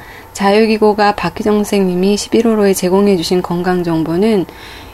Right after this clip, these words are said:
희귀 난치성 질환 루게릭병입니다.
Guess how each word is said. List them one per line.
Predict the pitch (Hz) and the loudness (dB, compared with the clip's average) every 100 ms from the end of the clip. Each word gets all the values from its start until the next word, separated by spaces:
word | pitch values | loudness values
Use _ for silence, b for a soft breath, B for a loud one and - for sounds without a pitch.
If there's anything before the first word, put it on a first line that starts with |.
| B | B
희귀 | 277 277 | 4 6
난치성 | 240 160 165 202 - 208 | 6 4 0 -4 -2 0
질환 | 185 165 165 170 151 | 0 0 2 0 0
루게릭병입니다. | 180 220 220 196 165 156 147 143 147 156 147 | 0 2 2 0 0 2 2 2 2 0 0